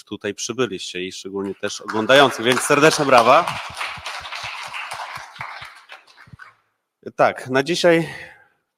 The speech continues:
no, to jest koniec, można powiedzieć, ale też proszę zobaczyć, ile rzeczy zostało pominiętych na tych pierwszych wstęp-, przedwstępnych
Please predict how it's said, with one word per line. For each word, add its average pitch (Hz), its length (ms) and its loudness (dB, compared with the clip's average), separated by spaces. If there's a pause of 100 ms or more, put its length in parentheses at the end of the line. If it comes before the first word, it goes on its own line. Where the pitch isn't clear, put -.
no, 127 140 -4
to 143 160 -2
jest 147 140 -2
koniec, 80 500 -10
można 85 220 -16
powiedzieć, 82 440 -10
ale 104 200 -2
też - 580 -4
proszę 127 260 -6
zobaczyć, 131 500 -6
ile 127 200 -4
rzeczy 123 500 -6 (720)
zostało 165 360 2
pominiętych 170 680 0
na 113 140 -4
tych - 360 -8
pierwszych 123 460 -4
wstęp-, 107 320 -4
przedwstępnych 98 960 -6